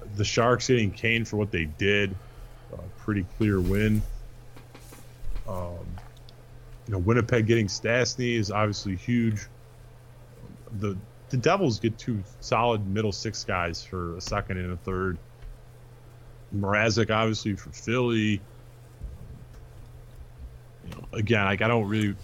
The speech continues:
I mean, it helps Boston quite a bit, but I don't know if I wanna really call them quite a winner just because of how much they gave up.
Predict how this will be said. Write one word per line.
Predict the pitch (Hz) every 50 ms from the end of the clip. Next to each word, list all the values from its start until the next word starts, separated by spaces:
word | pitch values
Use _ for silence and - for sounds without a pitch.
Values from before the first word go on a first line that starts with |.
| - - - - - - -
I | 110
mean, | 113 135 131 131
it | 110
helps | - 143 147 107 90
Boston | - 110 113 127 135 - - 120 104 -
quite | - 127 113
a | 95
bit, | 85 - 113 110 113 113 113 -
but | 117 104
I | 110
don't | 113 117 113
know | 110
if | 98 -
I | 104
wanna | 104 104 101 92
really | 87 85 92 101 110 113 110 -
call | - - 107 107
them | 104 101 92 90 -
quite | - 117 113 107
a | 92
winner | 82 95 104 113 117 113
just | 104 98 95 - -
because | 92 87 85 - 98 90 85
of | 82 80
how | 90 98
much | 90 90 82 - -
they | 87 80
gave | 76 87 85 82 78 80
up. | 80 87 104 - -